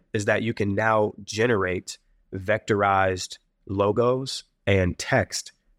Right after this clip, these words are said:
just using text prompts within Adobe Illustrator. So typically, the gap between, like, logo designers and just people who are trying to s-, start a business is because people don't know how to, like,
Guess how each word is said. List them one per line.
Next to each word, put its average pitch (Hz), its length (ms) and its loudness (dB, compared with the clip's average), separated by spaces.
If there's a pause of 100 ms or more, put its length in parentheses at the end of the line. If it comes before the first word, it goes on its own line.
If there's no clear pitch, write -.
(100)
just 107 400 -2
using 98 320 2
text - 340 -2
prompts 87 460 -4
within 101 400 0
Adobe 92 380 0
Illustrator. - 580 -4 (400)
So 98 440 0 (260)
typically, 107 600 0 (800)
the 101 140 2
gap 110 500 -2 (280)
between, 104 600 0 (280)
like, 95 240 0
logo 110 460 0
designers 123 640 0 (100)
and 101 300 0
just 98 200 -4
people 104 240 0
who 101 80 0
are 98 100 2
trying 104 180 0
to 92 100 0
s-, - 120 -12
start 101 260 0
a 90 40 -8
business 117 500 -4 (560)
is 113 260 0
because 110 640 0
people 120 400 -2
don't 104 300 0
know 104 160 0
how 101 160 0
to, 95 100 2
like, 92 260 -2